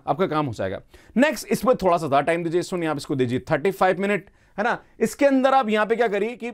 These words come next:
मान लीजिए एमसीक्यू में बारह क्वेश्चन थे, मान लीजिए आपने थर्टी फ़ाइव मिनट लिए, चार क्वेश्चन और कर दिए, है ना, क्योंकि थोड़ा टाइम लगेगा, है ना। सेकंड फेज में आपको कैलकुलेशन देखनी होगी, दिमाग लगाना होगा,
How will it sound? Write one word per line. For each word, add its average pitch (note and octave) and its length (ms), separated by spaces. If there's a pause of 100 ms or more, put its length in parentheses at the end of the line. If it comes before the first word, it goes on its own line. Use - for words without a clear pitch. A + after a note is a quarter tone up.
मान F#3+ 140
लीजिए G#3 180
एमसीक्यू F#3 340
में G3+ 100
बारह F#3 200
क्वेश्चन F#3+ 300
थे, G3+ 80
मान G3+ 160
लीजिए G3+ 160
आपने F#3+ 180
थर्टी F#3 260
फ़ाइव F3 180
मिनट F3 140
लिए, F3+ 140
चार F3 220
क्वेश्चन D#3+ 280
और D#3 240
कर A#2+ 160
दिए, F#2+ 140
है C#3 60
ना, E3+ 80
क्योंकि D#3+ 220
थोड़ा D#3 200
टाइम D#3+ 220
लगेगा, B2 240
है B2 80
ना। F#3 100 (240)
सेकंड D#3 280
फेज D#3 180
में D#3 80
आपको D3 260
कैलकुलेशन C#3+ 560
देखनी C#3 260
होगी, C#3 200
दिमाग C3 260
लगाना B2 260
होगा, A#2+ 300